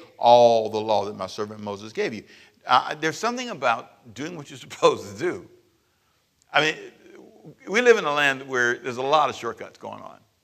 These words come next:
and especially in the Christian world. I've seen it in politics, especially in the last, last year or two. It's been, like, amazing to me. I'm like, "Wow." Friends of mine, people I love, I'm thinking, "Come on, you gotta be kidding me." I mean, right's right, wrong is wrong. Let's just all say what's wrong and go forward.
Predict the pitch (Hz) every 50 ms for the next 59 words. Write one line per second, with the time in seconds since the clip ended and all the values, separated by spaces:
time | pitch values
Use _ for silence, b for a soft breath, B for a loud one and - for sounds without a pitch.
0 | _ _ _ _ _ _ _ _ _ _ _ _ _ _ - - 127 131 123 -
1 | 151 147 143 - 131 123 113 107 131 123 - 117 120 120 113 113 110 110 110 117
2 | 117 110 104 - - 135 127 123 - - - 107 - - 123 131 127 120 - 123
3 | 117 - 104 - - 120 113 - 117 110 104 110 113 120 120 117 110 - _ _
4 | _ b b b b b b b b b - 113 104 101 107 - - 120 113 110
5 | 110 - - 113 107 107 117 113 - - 117 107 104 104 110 - - _ - 95
6 | 95 98 101 104 107 107 110 107 98 104 98 98 104 104 107 107 107 - - -
7 | - 123 113 107 110 - - 120 120 117 113 113 110 110 110 113 113 - - 151
8 | 156 156 139 131 120 110 104 101 - 147 127 117 117 110 113 113 120 117 117 110
9 | 98 - 113 101 - - 165 160 104 92 113 123 107 95 - 117 139 - 113 104
10 | 107 - 98 - - 180 - 117 101 104 - - _ _ b b b b b b
11 | b 156 151 151 147 120 - - - _ _ _ _ _ _ - 127 139 143 135
12 | 131 143 131 127 131 120 123 123 127 131 135 131 107 113 120 117 113 113 117 117
13 | 113 110 131 127 - 120 117 117 113 - 120 120 120 113 107 151 175 143 131 123
14 | 117 110 117 117 - - 190 151 110 - -